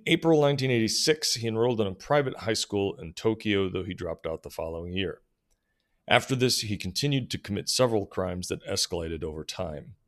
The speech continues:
At the time of the crime, he had been living with his girlfriend, the older sister of boy D, Yasushi Watanabe,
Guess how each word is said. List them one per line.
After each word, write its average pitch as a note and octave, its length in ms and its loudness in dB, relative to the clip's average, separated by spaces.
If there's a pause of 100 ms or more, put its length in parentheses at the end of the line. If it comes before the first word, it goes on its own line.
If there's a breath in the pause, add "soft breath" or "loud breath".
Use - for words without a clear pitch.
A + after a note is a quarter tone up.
(680)
At F2+ 80 -6
the G2 60 -2
time C#3 240 4
of C3+ 80 2
the B2+ 60 2
crime, B2 360 4
he A#2+ 60 2
had A2+ 120 4
been G#2 140 0
living A2 220 4
with F#2+ 120 -2
his F#2+ 140 -4
girlfriend, G2+ 600 4
the G2 140 -4
older A2 260 2
sister G#2+ 520 2
of F2+ 240 -6
boy G2 200 -2
D, F#2+ 600 0
Yasushi - 460 -2
Watanabe, B2 640 2